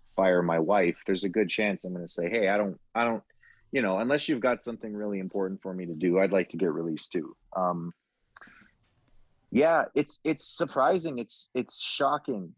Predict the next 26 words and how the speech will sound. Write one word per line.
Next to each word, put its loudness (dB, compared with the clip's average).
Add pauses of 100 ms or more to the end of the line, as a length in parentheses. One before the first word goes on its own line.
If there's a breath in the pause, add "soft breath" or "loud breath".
(100)
you -8
know, -6 (840)
all 2
of -4
these 0
guys 2
who -4 (180)
are 0
now, -2 (720)
you -10
know, -4
without 0
work, -4 (100)
without -4
full-time -2
paychecks. -4 (720 soft breath)
I 2
would 0
love 0
to -6
see -4
somebody -4
like -2
a -14
Triple -4
H -2